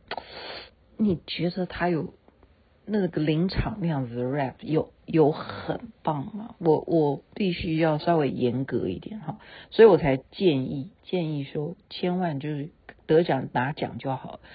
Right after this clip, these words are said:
不要再秀了。因为你很多的专辑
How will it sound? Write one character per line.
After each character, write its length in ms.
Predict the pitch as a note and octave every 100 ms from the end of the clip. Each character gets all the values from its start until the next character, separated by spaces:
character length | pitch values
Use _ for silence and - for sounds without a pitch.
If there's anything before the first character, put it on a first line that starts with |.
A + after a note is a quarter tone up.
| - -
不 80 | D#3
要 80 | E3
再 180 | D#3+ C#3+
秀 500 | - - C3 - -
了。 80 | -
因 180 | G3+ B3+
为 80 | B3
你 400 | E3 C3 C3+ - _ _ - - -
很 180 | - F3+
多 160 | A3+
的 200 | B3+ A3
专 340 | F#3 - G3+ G3+
辑 400 | - A3 A3